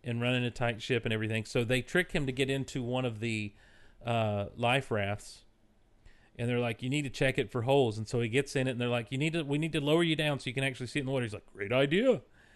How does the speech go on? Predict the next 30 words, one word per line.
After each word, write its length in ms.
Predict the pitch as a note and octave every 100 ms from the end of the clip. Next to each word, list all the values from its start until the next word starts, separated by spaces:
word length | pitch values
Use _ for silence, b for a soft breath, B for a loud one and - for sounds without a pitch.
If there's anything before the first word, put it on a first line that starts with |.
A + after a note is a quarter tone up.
| b b b -
And, 460 | C3+ C3+ C3 A#2+
uh, 220 | C3 B2 A#2+
they 120 | B2+
just 220 | B2 B2
set 160 | - C3
him 120 | C3
off 220 | C3 B2+ -
to 80 |
sea. 400 | B2 - D#3 G2+ G2 - - - - - b b b b b
And 240 | C3 B2+ B2+
later 240 | C3 C#3+
on 100 | D3
in 60 | E3
the 60 |
film, 300 | - F3+ C#3+
he 100 | B2+
just 200 | B2+ B2+
kinda 240 | - B2 A#2+
shows 360 | - A2+ A#2 A#2+
back 260 | C3+ C#3
up. 160 | D#3+ C#3+
He's 140 | B2+
like, 240 | A#2 A2 -
"This 200 | F3+ -
life 280 | E3 D#3+ C#3+
raft 320 | D3 C#3+ -
is 280 | C3 C3+ A2
in 220 | A#2 A2+ -
great 260 | C3 A2+
shape." 360 | - - - -